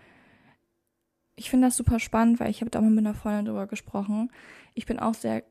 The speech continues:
stark ein Mensch, der dazu tendiert, ähm, immer den Leuten um mich herum mehr Liebe zu schenken als mir. Das habe ich jetzt in den letzten Monaten und fast Jahren, sa-,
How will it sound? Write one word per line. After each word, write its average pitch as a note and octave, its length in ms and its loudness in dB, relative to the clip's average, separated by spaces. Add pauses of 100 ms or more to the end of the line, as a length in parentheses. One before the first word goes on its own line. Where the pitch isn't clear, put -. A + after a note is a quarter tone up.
(420)
stark G#3 380 -4
ein G#3 140 2
Mensch, G#3 260 -2
der A3 100 -6
dazu G#3+ 460 -6
tendiert, G#3 720 -4 (140)
ähm, G3 640 -2 (440)
immer A3 200 2
den G3+ 140 0
Leuten G#3+ 640 2 (240)
um A3 120 0
mich G#3+ 180 0
herum A3 480 2
mehr G#3 160 4
Liebe G3+ 220 -2
zu - 160 -10
schenken G3+ 340 -2
als G3 240 -8
mir. A#3 320 4 (560)
Das - 160 -8
habe A3 80 0
ich G#3+ 80 -2
jetzt A3 140 -2
in A3 80 2
den G#3+ 60 2
letzten G#3+ 560 0 (420)
Monaten A3+ 480 0
und G#3 500 -6 (240)
fast G3+ 260 -8
Jahren, G#3+ 400 2
sa-, G#3+ 300 -6